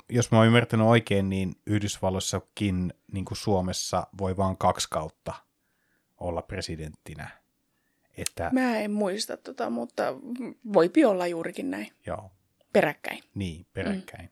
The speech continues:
Speaker 1: Tai yhteensä, niin.
Speaker 2: Mm-hmm.
Speaker 1: Niin, niin, sillä tavalla. Mutta aika kun, silloin kun, muistan, että kun Obama jätti Valkoisen talon,
Speaker 2: Mm.
Speaker 1: niin kyllä se niinku,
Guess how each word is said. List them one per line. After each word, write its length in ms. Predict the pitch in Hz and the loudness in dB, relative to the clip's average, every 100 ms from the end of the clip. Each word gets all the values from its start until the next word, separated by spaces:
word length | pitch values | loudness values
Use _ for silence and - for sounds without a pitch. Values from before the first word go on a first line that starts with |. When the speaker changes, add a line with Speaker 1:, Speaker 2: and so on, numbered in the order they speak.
| _ - | _ -16
Speaker 1:
Tai 160 | 80 | -14
yhteensä, 480 | 76 - 85 78 - | -14 -14 -14 -12 -12
niin. 200 | 80 - _ _ - | -14 -18 _ _ -12
Speaker 2:
Mm-hmm. 200 | 190 185 - _ _ - - - - - | -12 -12 -20 _ _ -20 -20 -20 -20 -6
Speaker 1:
Niin, 220 | 110 107 | -2 0
niin, 260 | 104 101 - _ _ _ _ _ _ _ _ - | 0 -2 -6 _ _ _ _ _ _ _ _ -16
sillä 340 | - 95 90 85 | -10 -8 -8 -10
tavalla. 440 | 85 85 82 85 - | -10 -8 -8 -12 -8
Mutta 240 | 107 107 | -4 4
aika 260 | 104 117 127 | 6 6 4
kun, 300 | 131 120 - _ _ - 98 | 4 2 2 _ _ -10 -2
silloin 280 | 117 120 | 2 2
kun, 460 | - 113 110 101 - _ _ - | 2 2 2 2 -4 _ _ -4
muistan, 400 | 107 127 - 110 | 2 2 2 -2
että 180 | 101 101 | -2 -4
kun 160 | 95 | 0
Obama 640 | 107 107 107 98 92 90 _ _ _ - | 2 6 6 6 0 -2 _ _ _ -4
jätti 420 | 104 104 - 101 | 0 0 0 -2
Valkoisen 540 | 92 90 95 - 87 | -2 -2 -6 -6 -8
talon, 400 | - 87 98 95 - | -6 -2 -2 -4 -6
Speaker 2:
Mm. 240 | 110 101 190 _ _ _ _ _ _ | -6 -6 -8 _ _ _ _ _ _
Speaker 1:
niin 500 | 98 101 98 95 90 _ _ _ _ _ | -4 0 0 0 -4 _ _ _ _ _
kyllä 220 | - 117 117 | 0 2 4
se 140 | 123 | 2
niinku, 600 | 117 110 120 113 98 | 2 0 2 2 0